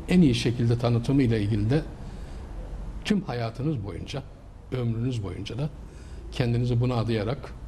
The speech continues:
yazarak, önemli kuruluşlarda da birçok toplumsal olaylara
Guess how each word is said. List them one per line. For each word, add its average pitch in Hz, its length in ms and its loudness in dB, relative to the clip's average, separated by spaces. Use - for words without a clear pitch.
yazarak, 117 680 2
önemli 143 340 6
kuruluşlarda 123 680 4
da 127 160 4
birçok 143 320 0
toplumsal 120 560 0
olaylara 113 640 2